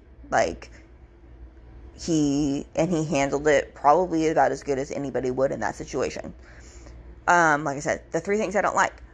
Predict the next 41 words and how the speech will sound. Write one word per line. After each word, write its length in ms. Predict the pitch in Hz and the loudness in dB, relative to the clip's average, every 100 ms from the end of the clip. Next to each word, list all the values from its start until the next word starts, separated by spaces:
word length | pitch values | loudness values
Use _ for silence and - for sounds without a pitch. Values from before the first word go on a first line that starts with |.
| - - | -4 0
I 120 | 170 | 2
don't 300 | 190 214 110 | 2 2 2
like 340 | 160 156 - | 0 0 -2
that 440 | 156 135 135 - - | 2 4 2 -2 -6
he 140 | 156 | -6
says 220 | - 151 | 0 0
he 80 | 165 | 2
doesn't 200 | 151 151 | 0 0
want 140 | 151 | -4
her 140 | 160 160 | -4 -6
to 60 | |
have 160 | 156 131 | -2 -2
an 80 | 156 | -2
abortion 400 | 143 131 - 151 | -4 -4 -4 -6
because 220 | 147 151 | -6 -4
that's 160 | 131 - | -2 -4
his 140 | 135 | -6
only 220 | - 143 | -4 -4
chance 240 | - 143 147 | -4 -4 -4
of 80 | 139 | -4
having 240 | 135 139 | -2 -2
a 60 | 131 | 0
blood 200 | 92 - | -2 0
child. 360 | 98 113 254 - - - | 2 2 0 -4 -20 -2
Like, 400 | 160 147 151 - - | 4 4 4 -4 -6
any 240 | 180 185 175 - | -4 -4 -2 0
other 260 | 151 160 | 0 0
reasoning, 540 | 156 147 175 185 196 - | -2 -6 -6 -6 -6 0
I 120 | 151 | 2
would 140 | 147 151 | 2 0
have 80 | |
been 120 | 156 147 | -4 -6
behind. 380 | 160 147 147 | -2 -2 0
That 140 | 143 156 | 0 -2
made 140 | 156 | -4
him 120 | 160 | -6
sound 220 | 160 147 147 | -2 0 0
like 160 | 143 | -2
a 140 | - - | -6 -8
selfish, 640 | - 143 135 143 143 - - - - | -2 2 2 0 -6 -10 -16 -20 -10
just, 220 | 160 | -10